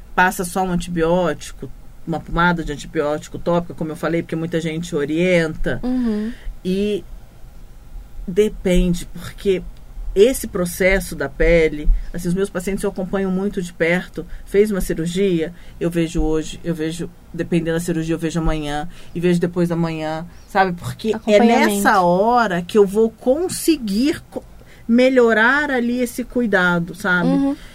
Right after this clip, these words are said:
Speaker 1: Então, porque o cuidado é importante e aí o acompanhamento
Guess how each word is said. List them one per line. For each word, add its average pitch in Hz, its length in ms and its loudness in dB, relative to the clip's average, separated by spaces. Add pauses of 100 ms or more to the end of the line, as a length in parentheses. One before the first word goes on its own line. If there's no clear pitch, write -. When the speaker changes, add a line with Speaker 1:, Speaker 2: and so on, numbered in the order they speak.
(160)
Speaker 1:
Então, 214 760 -2 (100)
porque - 160 -8
o 247 80 4
cuidado 247 520 2
é 233 140 2
importante 254 1040 -4
e 277 140 -6
aí 233 320 0
o 240 60 2
acompanhamento 233 920 -2